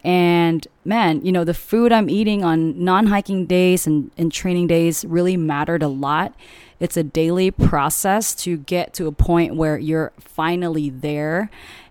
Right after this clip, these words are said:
And, you know, the daily home workouts, you know, which I kinda just picked it up again yesterday. And,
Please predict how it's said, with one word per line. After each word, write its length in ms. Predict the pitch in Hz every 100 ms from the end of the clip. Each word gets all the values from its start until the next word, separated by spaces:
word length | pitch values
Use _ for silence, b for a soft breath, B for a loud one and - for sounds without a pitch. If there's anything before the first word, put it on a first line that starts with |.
| _
And, 600 | 180 170 160 156 156 151 - -
you 100 | 214
know, 100 | 160
the 100 | 151
daily 340 | 180 190 185
home 260 | 180 175 160
workouts, 800 | 156 190 208 185 185 190 -
you 80 | 190
know, 80 | 180
which 380 | 170 190 - - -
I 100 | 196
kinda 260 | - 226
just 240 | 170 165 -
picked 220 | 185 -
it 80 | 170
up 160 | 165
again 400 | 160 160 165 160
yesterday. 600 | 160 165 - 156 156 156
And, 160 | 151 147